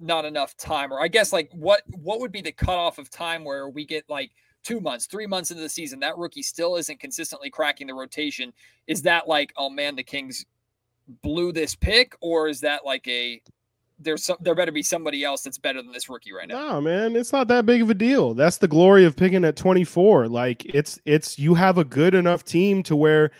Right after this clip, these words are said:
Speaker 2: again, the weight of the world isn't on that kid's shoulders. It's not on him to, to, to be the savior of this franchise like what it's been in the past. I mean, at twenty-four, you're afforded the luxury o-, of failing, really. I mean, it's, if you miss out on twenty-four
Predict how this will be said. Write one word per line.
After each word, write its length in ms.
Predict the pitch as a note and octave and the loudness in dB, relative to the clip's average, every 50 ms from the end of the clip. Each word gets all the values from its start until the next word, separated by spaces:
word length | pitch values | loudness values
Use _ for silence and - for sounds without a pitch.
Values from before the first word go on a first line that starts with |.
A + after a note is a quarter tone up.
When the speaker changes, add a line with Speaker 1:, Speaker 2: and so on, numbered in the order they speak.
| _ _ _ | _ _ _
Speaker 2:
again, 380 | - C3 C3+ D#3 G3 G3+ E3+ C3+ | -6 -2 2 2 4 4 4 2
the 100 | B2+ A#2+ | 2 0
weight 240 | B2 C3+ D3+ E3+ F#3+ | 2 2 2 2 2
of 140 | G3 E3 D3+ | 0 0 0
the 100 | D3 C#3+ | -2 0
world 440 | C3 C3+ D3+ F#3 G3 F#3 E3+ C#3 - | 2 2 4 4 4 4 2 0 -4
isn't 360 | - C#3+ D#3 E3 E3 E3+ E3 | -4 -2 -2 -2 -4 -4 -4
on 180 | E3 E3 E3 E3 | -2 -2 0 0
that 200 | D#3 D3+ D#3 D3+ | 0 -2 -4 -4
kid's 240 | - E3+ E3+ E3 D3 | -2 -2 -2 -2 -2
shoulders. 520 | - - D3+ F#3 G3+ D#3 A#2 G#2 G#2 - - | -2 -2 0 0 0 -2 -4 -6 -8 -10 -6
It's 220 | - D3 E3+ - | -6 -6 -4 -2
not 220 | G#3 G#3 G3 G3 F3+ | 0 0 0 0 0
on 280 | - C#3+ D#3+ F3+ F#3 | 0 0 0 0 0
him 360 | F#3+ F3 E3 D#3 C#3+ C#3 C#3 C3 | 0 0 0 0 0 0 -2 -4
to, 240 | - D3 C#3+ C3+ | -2 -2 -2 -2
to, 220 | C3 - - D3 C3+ - _ _ - | -2 -4 -4 -4 -4 -4 _ _ -8
to 140 | - D3+ C#3 | -6 -6 -6
be 420 | A#2+ B2+ D3+ D#3+ D#3+ E3 E3 - - - - _ | -6 -6 -6 -4 -4 -6 -6 -10 -12 -20 -14 _
the 100 | - D3+ | -6 -6
savior 540 | C#3 - - D#3+ D#3 E3+ D#3+ D#3+ D#3+ D3+ D#3 | -4 0 2 4 6 6 6 4 4 4 4
of 160 | D3+ C#3 C#3 | 2 0 0
this 160 | C#3+ D3 C#3 - | -4 -4 -4 -2
franchise 680 | - D3+ D3+ E3+ F#3 F3 - D#3+ C3+ C3+ C#3 C3 - | -2 -2 0 0 0 0 0 0 0 0 0 -2 -4
like 180 | C#3 C3+ - | -4 -4 0
what 140 | C#3+ C#3+ C#3+ | 0 0 0
it's 100 | D3 - | 0 -2
been 220 | C3 B2+ D3 D3+ D#3 | -2 -2 0 0 0
in 80 | D3+ | -2
the 60 | D3 | -4
past. 500 | C3+ - A#2+ D3+ F#3 - F#2 - - - - | -4 -4 -4 -4 -4 -6 -8 -10 -14 -14 -8
I 100 | B2 B2 | -6 -4
mean, 300 | C3 C3+ C#3 C3+ C3 A#2 _ _ _ _ - | -4 -2 -4 -4 -6 -8 _ _ _ _ -6
at 160 | C#3 D3+ D3 | -6 -4 -4
twenty-four, 600 | - - E3 F3+ G#3 G3 - - - E3+ G3 G3 | -4 -2 -2 0 0 -2 -2 -2 0 2 2 2
you're 220 | F3 D3 C#3+ D3+ D3 | 2 0 0 -2 -2
afforded 440 | B2+ - - C#3 D#3 E3 D#3+ D#3 | -2 -4 -4 -2 -2 -2 -2 -2
the 100 | C#3 C#3 | -4 -2
luxury 680 | C#3 C#3 D#3+ G#3 F#3+ - - E3+ D3+ D3 D3+ D3+ D#3+ - - _ _ _ _ _ | 2 4 4 4 2 2 0 0 0 0 -2 -4 -6 -8 -14 _ _ _ _ _
o-, 100 | - D3 | -2 -2
of 240 | B2+ - E3 F#3 E3+ | 0 4 4 2 2
failing, 560 | - - - F3 G#3 B3 G#3+ D#3+ B2+ A2+ A2 | 2 0 2 4 4 4 2 0 -4 -4 -6
really. 320 | A2+ C3 C3 B2 A2 G#2+ A2 | -6 -6 -6 -6 -6 -8 -8
I 60 | A#2+ | -6
mean, 200 | C3 C#3 C#3 C3+ | -4 -4 -2 -2
it's, 180 | C#3 C#3+ - - | -4 -6 -6 -4
if 220 | D3 D3 C3+ - | -4 -4 -4 -4
you 100 | E3 D#3+ | -6 -6
miss 260 | D3+ D#3+ F#3 F3+ - | -2 -4 -4 -2 0
out 160 | F#3+ F3 F3+ | 0 0 0
on 140 | F3+ F3 F3 | 0 -2 -4
twenty-four 640 | - - F3 F3+ F3+ E3+ - - F3 F#3 G3 G3+ | -4 -2 -2 0 0 0 -2 -4 -4 -4 -4 -4